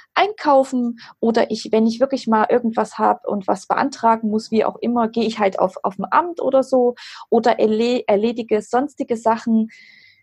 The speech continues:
Steuerliche Vorbereitungen, was auch immer, so in diese Richtung halt,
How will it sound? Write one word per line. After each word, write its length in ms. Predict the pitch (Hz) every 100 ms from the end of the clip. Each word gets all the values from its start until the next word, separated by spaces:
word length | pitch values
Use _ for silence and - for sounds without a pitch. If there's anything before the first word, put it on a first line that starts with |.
| _ _ _ _
Steuerliche 680 | - 240 247 240 220 226 226
Vorbereitungen, 1000 | - 240 220 208 208 226 226 214 208 190
was 160 | 220 -
auch 120 | 196
immer, 400 | 240 226 226 277
so 180 | - 220
in 100 | 202
diese 280 | 220 233 240
Richtung 340 | 269 311 294
halt, 200 | 294 370